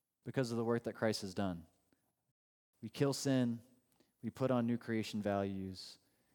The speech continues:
and we live in a way that honors God in every relationship. So here's the question. Are you going to submit to call,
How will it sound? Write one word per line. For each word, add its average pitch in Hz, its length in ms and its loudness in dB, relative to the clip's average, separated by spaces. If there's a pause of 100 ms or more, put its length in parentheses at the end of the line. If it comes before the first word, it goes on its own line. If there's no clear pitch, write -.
(160)
and 107 80 -2
we 104 80 2
live 107 240 6
in 117 100 2
a 110 40 0
way 101 200 2
that 95 140 -2
honors 101 300 -2
God 92 260 0 (520)
in 107 80 -4
every 107 220 0
relationship. 90 640 -6 (880)
So 135 100 0
here's 127 200 4
the 135 60 -4
question. 113 440 2 (1600)
Are 104 100 -2
you 117 100 0
going 131 180 2
to 131 60 -2
submit 123 340 -2
to 131 80 -4
call, 120 340 2